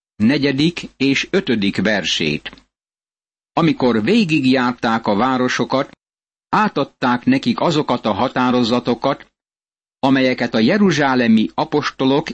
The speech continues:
és vének hoztak, hogy tartsák meg azokat. A gyülekezetek pedig erősödtek a hitben,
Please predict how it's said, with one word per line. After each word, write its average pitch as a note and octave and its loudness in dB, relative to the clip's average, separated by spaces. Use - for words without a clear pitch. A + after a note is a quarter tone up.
és A2+ 0
vének A#2+ 0
hoztak, C#3 -2
hogy - 0
tartsák D3+ 0
meg B2 0
azokat. G2+ -2
A B2 -2
gyülekezetek C#3+ 0
pedig G#2+ -2
erősödtek C3 0
a F#2 0
hitben, A#2+ 0